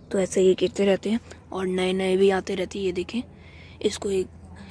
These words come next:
इस बार बहुत अच्छी फ्लावरिंग हुई है।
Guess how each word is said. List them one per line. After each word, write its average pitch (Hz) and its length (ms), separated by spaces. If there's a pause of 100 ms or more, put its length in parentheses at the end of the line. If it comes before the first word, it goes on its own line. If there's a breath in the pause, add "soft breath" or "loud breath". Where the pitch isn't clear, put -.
(180 loud breath)
इस 196 160
बार 202 220
बहुत 208 400
अच्छी - 500
फ्लावरिंग 202 520
हुई 180 220
है। 226 120